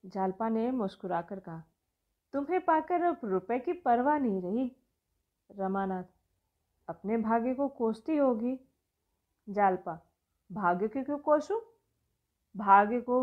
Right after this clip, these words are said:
वो औरत रोए जिनका पति निखट्टू हो, शराबी हो, दुराचारी हो, रोगी हो, तानों से स्त्री को छेदता रहे, बात बात पर बिगड़े। पुरुष मन का हो तो स्त्री उसके साथ उपवास करके भी प्रसन्न रहती है।"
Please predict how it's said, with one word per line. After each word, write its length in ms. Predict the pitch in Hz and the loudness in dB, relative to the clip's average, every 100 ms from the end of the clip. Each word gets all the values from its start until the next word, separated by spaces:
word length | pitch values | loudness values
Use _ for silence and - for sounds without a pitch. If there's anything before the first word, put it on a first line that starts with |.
| 240 | 2
वो 240 | 220 262 | 4 4
औरत 400 | 240 220 220 214 | 6 6 4 0
रोए 340 | 202 202 262 | 0 0 0
जिनका 380 | 262 262 240 254 | 0 -2 0 -2
पति 380 | 247 240 240 302 | -2 -4 -4 -4
निखट्टू 640 | 269 233 247 - - 247 | -4 -4 -6 -8 -6 -4
हो, 260 | 190 202 233 | -2 0 -2
शराबी 600 | 240 247 233 240 226 226 | 0 4 6 6 4 0
हो, 220 | 208 240 | 0 -2
दुराचारी 680 | 233 254 254 254 240 254 277 | 0 0 0 0 0 2 2
हो, 260 | 240 226 - _ - | 0 -2 -8 _ -2
रोगी 460 | 226 285 285 320 311 | 6 6 6 2 2
हो, 140 | 269 262 _ _ _ _ _ _ 208 | 0 -4 _ _ _ _ _ _ 2
तानों 340 | 202 208 247 | 4 4 0
से 440 | 240 190 208 254 | -2 -2 -2 -2
स्त्री 240 | 247 - 214 | -6 -8 -4
को 160 | 285 | -2
छेदता 480 | 277 - 294 294 311 | -4 -2 -4 0 0
रहे, 300 | 269 233 214 - 185 | 0 0 -4 -8 -6
बात 260 | 180 214 | 2 2
बात 300 | 190 185 175 202 | 2 0 0 0
पर 100 | 233 | -2
बिगड़े। 500 | 214 226 226 226 - _ _ _ _ _ _ _ | 0 0 0 -2 -8 _ _ _ _ _ _ _
पुरुष 360 | 240 262 294 277 | -2 2 2 0
मन 260 | 226 233 254 | 0 0 2
का 180 | 269 254 | 4 4
हो 380 | 220 220 285 | 4 4 6
तो 300 | 311 311 269 | 4 0 -4
स्त्री 320 | 254 - 294 277 | -4 -6 -4 -4
उसके 260 | 269 285 | -4 -6
साथ 280 | 285 285 294 | 0 0 0
उपवास 440 | 240 247 269 294 | -4 4 6 6
करके 320 | - 240 226 254 | 2 -4 -2 -2
भी 120 | 320 | -2
प्रसन्न 420 | 330 285 285 262 | 0 -2 0 -2
रहती 320 | 214 214 - | 0 -2 -2
है।" 380 | 285 220 175 _ | -2 -2 -4 _